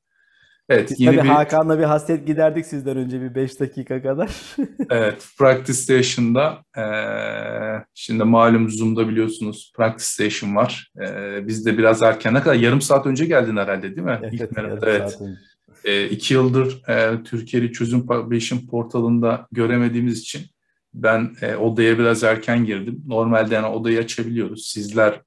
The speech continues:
Speaker 1: eee, bekleme odasında diyelim. Biz Panes'ten ayrı bir odada takılabiliyorduk. Ee,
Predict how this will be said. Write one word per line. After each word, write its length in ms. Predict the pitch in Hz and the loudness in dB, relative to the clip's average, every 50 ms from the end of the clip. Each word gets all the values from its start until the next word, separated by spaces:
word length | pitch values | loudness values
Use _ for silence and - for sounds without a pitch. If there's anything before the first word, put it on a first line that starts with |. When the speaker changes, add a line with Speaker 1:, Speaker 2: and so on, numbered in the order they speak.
| _ - | _ -12
Speaker 1:
eee, 320 | 107 98 101 98 98 101 101 104 101 104 104 104 101 104 | -10 -10 -10 -10 -10 -12 -12 -12 -14 -14 -16 -18 -12 -6
bekleme 460 | 107 107 104 107 - 113 107 117 117 | -2 -2 -2 0 0 2 4 6 6
odasında 560 | 113 113 110 101 - - 98 95 92 90 - | 6 4 2 0 -2 -2 -6 -6 -8 -8 -10
diyelim. 340 | - 90 87 104 127 - _ _ _ _ _ _ _ - | -10 -10 -8 -8 -10 -10 _ _ _ _ _ _ _ -4
Biz 220 | 107 104 - - | -4 -4 -4 0
Panes'ten 460 | - 110 107 107 104 - - 120 120 113 | 0 2 2 2 0 0 0 0 2 2
ayrı 320 | 107 107 107 107 113 110 | 4 4 4 4 2 2
bir 80 | 110 107 | 2 2
odada 320 | 104 101 107 104 120 123 | 0 0 -2 -4 -4 -4
takılabiliyorduk. 840 | - 123 120 - 117 113 113 113 113 110 101 95 95 156 - - _ _ _ _ _ _ _ _ _ _ _ _ - | -4 -4 -2 -2 0 0 2 2 2 2 0 0 -2 -6 -8 -10 _ _ _ _ _ _ _ _ _ _ _ _ -4
Ee, 80 | 120 | 0